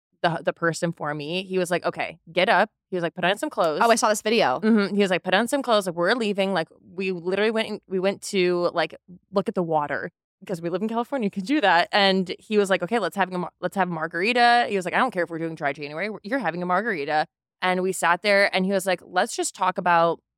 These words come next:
Speaker 1: whatever you wanna talk about." And I was like, "Okay, I don't wanna talk about social media." And he was like, "Okay, like, let's, we wanna talk about that boat. How great would it be to own a boat?"
Speaker 2: <laughs>
Speaker 1: And I feel like he, like, does such a good job of, like, pulling me out of things.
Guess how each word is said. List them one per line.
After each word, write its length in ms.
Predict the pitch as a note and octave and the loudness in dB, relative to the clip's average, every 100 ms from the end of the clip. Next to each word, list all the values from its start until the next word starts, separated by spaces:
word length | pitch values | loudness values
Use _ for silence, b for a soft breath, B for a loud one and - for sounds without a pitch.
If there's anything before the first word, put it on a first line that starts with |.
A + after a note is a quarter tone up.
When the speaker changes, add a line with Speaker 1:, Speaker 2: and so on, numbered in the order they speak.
| _ _ _ | _ _ _
Speaker 1:
whatever 340 | F3 F3 A3 F3 | -4 0 0 -2
you 120 | E3+ | -2
wanna 180 | F3 E3 | -4 -4
talk 260 | D#3 C#3+ | -6 -8
about." 300 | - C#3+ B2+ - | -4 -4 -4 -6
And 80 | F3 | -6
I 20 | |
was 80 | F3 | -4
like, 100 | F3 | -4
"Okay, 140 | E3+ E3 | -2 -2
I 40 | |
don't 160 | D#3+ D#3+ | 0 -2
wanna 120 | D3 | -4
talk 160 | D3+ C#3+ | -8 -6
about 180 | C#3+ | -8
social 240 | - D#3 D#3+ | -8 -10 -10
media." 180 | C3+ C#3+ | -10 -8
And 80 | |
he 80 | E3 | -8
was 100 | D#3+ | -8
like, 120 | E3+ - | -8 -8
"Okay, 180 | G#3+ G#4 - - | -4 -6 -8 -14
like, 120 | F3+ | -2
let's, 320 | G3+ G#3 - - | -2 -2 -8 -10
we 80 | F3+ | -2
wanna 140 | F#3 | 0
talk 160 | F3 F3 | 0 0
about 160 | F#3+ E3+ | 0 0
that 180 | D#3 | -2
boat. 240 | C#3+ D#3 - | 2 0 2
How 180 | A#3+ C#4+ | 0 2
great 220 | F#3+ F#3 | 0 -2
would 80 | F#3+ | -2
it 80 | F3 | -6
be 120 | E3+ | -4
to 120 | E3+ | -4
own 140 | E3 | -4
a 40 | D#3+ | -6
boat?" 140 | D3 | -2
Speaker 2:
<laughs> 680 | A3 G#3+ B3+ G#3 G#3+ F3 - | 0 2 0 0 -2 -6 -4
Speaker 1:
And 120 | G3 | 2
I 100 | G#3+ | 2
feel 140 | G#3 G3+ | 4 2
like 140 | G#3 | 0
he, 500 | - G3 G3 G#3 G#3+ | -4 -10 -8 -4 -2
like, 220 | F#3 F3+ F3+ | 0 0 -2
does 200 | E3+ F3 | -2 -2
such 180 | - E3 | -2 -4
a 60 | F3 | -4
good 140 | E3+ | -4
job 220 | E3 D3+ E3 | 0 0 2
of, 80 | |
like, 180 | D#3 D#3 | -2 -4
pulling 340 | _ E3 D#3 D#3+ | _ -4 -4 -4
me 120 | D#3 | -4
out 200 | C#3+ D3+ | -4 -4
of 100 | F3 | -4
things. 360 | F#3+ F#3+ G3+ | 0 0 0